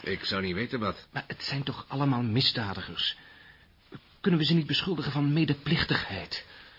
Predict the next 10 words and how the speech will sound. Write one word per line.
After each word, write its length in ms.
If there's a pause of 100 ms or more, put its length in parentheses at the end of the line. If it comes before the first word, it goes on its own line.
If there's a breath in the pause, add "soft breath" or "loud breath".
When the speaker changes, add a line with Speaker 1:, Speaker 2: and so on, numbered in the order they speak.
(680 loud breath)
Speaker 1:
Laten 320
we 60
aannemen 400
van 120
wel. 220 (920)
Maar 180
wie 160
van 120
hen 160
dan? 200